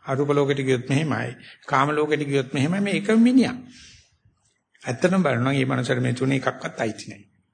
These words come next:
යාට පුළුවන් නම් අභිරමණය කරන්න මේකෙත් හිටපන්, මේකෙත් හිටපන්, මේකෙත් හිටපන් කියලා. එතකොට තේරෙනවා මේ තුනේම නිදහස් කියලා. නැත්තම් අපි ඔය නොදැනුවත්කම නිසා එකක් අල්ලනවා. මේ කියන විස්තරේ ගොඩක් වෙලාවට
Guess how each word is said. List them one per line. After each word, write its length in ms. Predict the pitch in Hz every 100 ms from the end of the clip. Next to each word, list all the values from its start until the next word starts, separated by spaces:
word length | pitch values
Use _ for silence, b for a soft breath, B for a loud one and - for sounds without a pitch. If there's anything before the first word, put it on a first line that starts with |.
| _ _ b b b -
යාට 140 | 139
පුළුවන් 300 | 139 143 196
නම් 120 | 214
අභිරමණය 500 | 185 160 151 143 139
කරන්න 320 | 131 127 131 120
මේකෙත් 340 | 123 120 135
හිටපන්, 340 | 131 135 151
මේකෙත් 320 | 143 120 127 127
හිටපන්, 300 | 135 135 127
මේකෙත් 300 | 120 120 123
හිටපන් 340 | 139 143 156 160
කියලා. 280 | 220 269 - B B B
එතකොට 380 | 190 190 262 240
තේරෙනවා 340 | 226 196 220
මේ 160 | 220 202
තුනේම 340 | 208 185 214
නිදහස් 420 | 226 196 175 139 -
කියලා. 280 | - - - _ _ _
නැත්තම් 400 | 147 139 139 170
අපි 240 | 151 123 170 262 B B B -
ඔය 140 | 139
නොදැනුවත්කම 680 | 127 139 165 175 170 - 147
නිසා 260 | 143 160
එකක් 320 | 175 143 143 -
අල්ලනවා. 340 | 120 123 147
මේ 280 | 151 156 160
කියන 300 | - 160 160
විස්තරේ 360 | 156 - 156 151
ගොඩක් 340 | 135 139 -
වෙලාවට 440 | 180 175 117 110